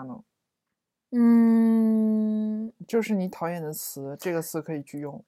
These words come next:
Speaker 2: 因为嫁是有拿来拿去的一个感觉嘛。
Speaker 1: 那勾引也是啊，把它东西拿来呀，勾，勾过来啊，它本身也是一个动作在的呀。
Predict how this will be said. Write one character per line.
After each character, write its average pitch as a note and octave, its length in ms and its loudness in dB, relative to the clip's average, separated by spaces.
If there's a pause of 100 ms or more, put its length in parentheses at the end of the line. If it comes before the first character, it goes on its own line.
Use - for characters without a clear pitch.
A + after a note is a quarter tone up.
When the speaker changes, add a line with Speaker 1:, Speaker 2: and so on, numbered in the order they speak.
Speaker 2:
因 F4+ 140 -2
为 F#4 120 0
嫁 E4+ 320 2
是 B3 200 -2
有 G#3 140 2
拿 F#3+ 180 -2
来 B3+ 120 -2
拿 G#3+ 160 -2
去 D4 220 -6
的 B3+ 80 -4
一 G3 80 -4
个 G3+ 80 -2
感 E3 220 -12
觉 - 140 -10
嘛。 G#3 80 -4
Speaker 1:
那 F3+ 120 -4
勾 G#3+ 160 6
引 F3+ 220 -2
也 D3 120 -6
是 - 280 -8
啊， D3+ 60 -4
把 C#3+ 120 -14
它 C#3+ 120 -12
东 D#3+ 200 -8
西 E3 120 -10
拿 C#3 240 -8
来 C#3 180 -8
呀， C#3+ 120 -14 (240)
勾， - 260 -8
勾 E3 220 -2
过 E3 140 -6
来 D3 80 -6
啊， C#3+ 180 -10
它 F#3 120 -14
本 D#3 120 -6
身 E3+ 200 -8
也 D#3 80 -8
是 D3+ 180 -12
一 D3+ 40 -14
个 D3+ 100 -10
动 E3 200 -10
作 C#3+ 120 -12
在 C#3 220 -16
的 C#3 80 -14
呀。 C#3+ 100 -20